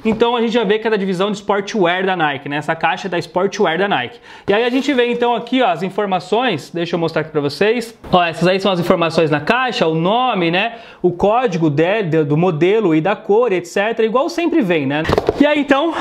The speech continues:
sem, sem enrolação, vamos abrir a caixa. Este aqui é o modelo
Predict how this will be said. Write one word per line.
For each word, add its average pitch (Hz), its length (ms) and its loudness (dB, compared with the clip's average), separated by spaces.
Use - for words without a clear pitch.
sem, 247 600 2
sem 240 300 0
enrolação, 220 540 0
vamos 233 220 2
abrir 180 200 0
a 190 60 -2
caixa. 269 460 -2
Este 262 280 2
aqui - 160 -2
é 240 40 2
o 233 60 0
modelo 175 560 0